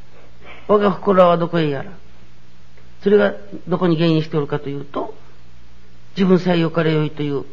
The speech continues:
牙城が欲でいっぱいだからなのですよ。いつも願うとることは自分のことだけだからですよ。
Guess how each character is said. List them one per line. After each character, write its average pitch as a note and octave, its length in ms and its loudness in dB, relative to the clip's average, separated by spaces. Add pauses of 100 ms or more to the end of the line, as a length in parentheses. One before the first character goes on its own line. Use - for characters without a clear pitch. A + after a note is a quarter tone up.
(180)
牙 D#3 140 8
城 D3 180 4
が C#3 120 2
欲 B2+ 180 -2
で C3 60 -4
い C#3 40 -2
っ - 20 -4
ぱ D3+ 220 -2
い C#3 40 2
だ C3+ 100 -2
か C#3 100 -4
ら C3 80 -2
な - 80 -6
の C#3+ 120 -8
で E3 140 -10
す - 140 -12
よ。 - 100 -12 (380)
い G3 100 -2
つ A3 100 -4
も G3 80 6
願 F#3+ 160 6
う F3 100 0
と F3+ 80 -6
る E3 80 -4
こ E3 120 -6
と E3+ 100 -4
は D#3+ 100 2
自 D#3 160 -2
分 F3 160 2
の E3 80 0
こ E3+ 80 -2
と D#3+ 80 -4
だ D#3+ 120 0
け D#3+ 100 -2
だ C#3+ 100 -2
か D3+ 80 -4
ら C3+ 100 -8
で C3 100 -10
す - 160 -10
よ。 - 80 -10